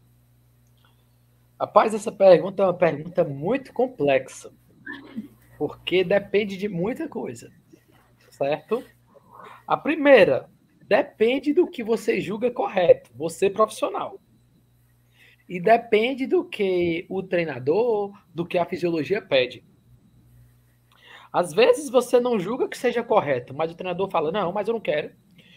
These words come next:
Eu quero fulano com setenta quilos." Aí você olha, "Não, mas fulano tá com setenta e três e tá legal.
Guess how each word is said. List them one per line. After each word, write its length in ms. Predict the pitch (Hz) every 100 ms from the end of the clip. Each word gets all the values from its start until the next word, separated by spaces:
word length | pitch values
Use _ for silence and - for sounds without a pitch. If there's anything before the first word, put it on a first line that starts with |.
| _ _
Eu 120 | 165
quero 300 | 170 175 190
fulano 460 | 247 220 190 156 240
com 100 | 226
setenta 460 | 202 190 185 190 311
quilos." 520 | - 208 143 - - _ _ _ _ _
Aí 80 | -
você 300 | 147 151 175
olha, 220 | 147 131
"Não, 140 | 123 143
mas 220 | 165 165
fulano 320 | - 151 147
tá 140 | 143 143
com 140 | 151
setenta 440 | 147 131 123 170
e 60 | 190
três 460 | - 123 156 175 _ _ _ -
e 80 | 143
tá 120 | 135
legal. 600 | 123 190 175 135 175